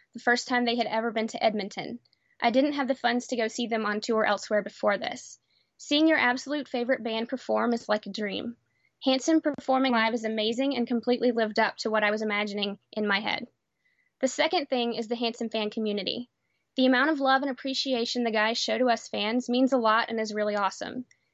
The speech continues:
The amount of love this community has for these amazing musicians showed especially when I attended my very first fan club event in Tulsa this past May.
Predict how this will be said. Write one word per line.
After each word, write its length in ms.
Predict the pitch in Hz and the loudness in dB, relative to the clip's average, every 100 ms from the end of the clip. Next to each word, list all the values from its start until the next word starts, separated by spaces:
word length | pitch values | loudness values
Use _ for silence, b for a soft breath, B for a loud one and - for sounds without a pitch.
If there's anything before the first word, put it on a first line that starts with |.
| _ - | _ 2
The 100 | 247 | 4
amount 200 | 254 285 | 4 2
of 100 | 262 | 2
love 200 | 262 240 | 2 2
this 140 | 247 | -2
community 560 | - 254 247 254 240 247 | -2 -2 0 0 0 -2
has 240 | 233 226 - | 0 -2 -2
for 100 | 240 | -6
these 180 | 233 220 | -4 -4
amazing 400 | 220 233 220 214 | -2 -2 0 -2
musicians 720 | 214 240 302 254 214 220 - | 0 2 2 2 2 0 -2
showed 360 | - 247 240 | 0 4 4
especially 640 | - - - 254 - 214 208 | 2 -2 -2 -2 -2 -4 -4
when 100 | 208 | -4
I 120 | 208 | -4
attended 360 | 208 247 233 220 | -4 -4 -4 -2
my 200 | 208 208 | -4 -2
very 280 | 214 226 | 0 2
first 380 | 254 233 233 - | 2 0 -2 -2
fan 180 | 226 220 | -2 0
club 220 | 226 220 | 0 0
event 320 | 233 214 196 - | 2 0 -2 -2
in 140 | 214 | -6
Tulsa 420 | - 226 - 208 | 0 0 0 -2
this 140 | 202 202 | -2 -4
past 340 | - 202 - | -2 -2 -2
May. 320 | 196 175 214 | -6 -6 -8